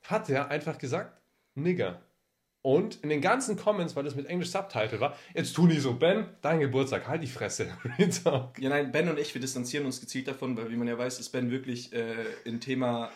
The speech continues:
Speaker 2: Antisemitismus bekämpfen und sowas ist ja voll drin.
Speaker 1: <laughs>
Speaker 2: Äh, ich hab letztens auch mit Ben tatsächlich so ein ernsthaftes Gespräch darüber gehabt. Er meinte zu mir, man darf beim N-Wort halt nie vergessen, dass es teilweise das letzte Wort ist, was Menschen jemals gehört haben, ne? Und das hat dann bei mir auch so einen Schalter umgelegt, wo ich dann gesagt hab, ey Ben, wirklich, das ist krass.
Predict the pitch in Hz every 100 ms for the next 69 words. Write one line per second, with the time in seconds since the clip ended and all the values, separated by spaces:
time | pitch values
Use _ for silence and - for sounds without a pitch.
0 | - - 139 131 127 123 143 139 127 120
1 | 123 120 120 127 127 - 135 123 - 147
2 | 127 147 - - - 117 - - 120 120
3 | 113 110 - 226 247 - 180 196 277 -
4 | 151 151 156 165 190 160 165 165 139 135
5 | 120 - 147 156 - 131 - 170 175 170
6 | 170 175 - - _ 117 135 139 135 139
7 | 135 120 127 123 117 135 123 127 113 127
8 | 120 120 120 113 110 123 113 110 107 123
9 | 120 113 117 110 110 - 117 120 117 113
10 | - 120 120 113 104 110 123 _ _ _
11 | _ 107 107 - 117 117 117 120 110 123
12 | - 117 117 123 123 110 113 110 110 113
13 | 110 110 110 120 - 117 110 117 113 113
14 | 107 - 107 104 - - 107 -